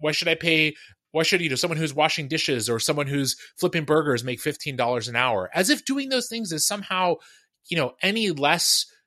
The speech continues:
noble a pursuit than whatever the fuck that person is doing with their free time, you know, posting on Twitter, probably. And, and again, I just, you know, I, I just find it to be,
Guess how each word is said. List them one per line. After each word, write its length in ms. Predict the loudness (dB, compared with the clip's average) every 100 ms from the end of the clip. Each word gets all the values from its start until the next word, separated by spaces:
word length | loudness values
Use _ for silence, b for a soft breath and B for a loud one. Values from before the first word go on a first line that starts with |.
| _
noble 540 | -10 2 4 4 2 2
a 40 |
pursuit 580 | 0 -6 -2 0 0 -2 -4
than 180 | -4
whatever 280 | 0 0 0
the 80 | -2
fuck 240 | -4 -6 -2
that 300 | -2 -2 -4
person 320 | -6 -6 -6
is 140 | -8
doing 240 | -6 -6 -6
with 140 | -4
their 140 | -4
free 200 | -4 -10
time, 360 | -12 -12 -12 -12 -18 b _ -12
you 80 | -10
know, 140 | -10 -8
posting 280 | -8 -6
on 100 | -8
Twitter, 280 | -6 -4 -4
probably. 540 | -2 -2 -2 -8 -12 -12 B B _ 0
And, 300 | 2 0 -4 -6
and 120 | -4
again, 240 | 0 0 2
I 120 | 0
just, 260 | -2 -4 -4
you 80 | -4
know, 240 | -4 -6 _ -4
I, 140 | -2 -2
I 100 | -4
just 240 | -4 -6
find 320 | -6 -6 -4
it 160 | -6 -6
to 100 | -10
be, 440 | -8 -8 -8 -10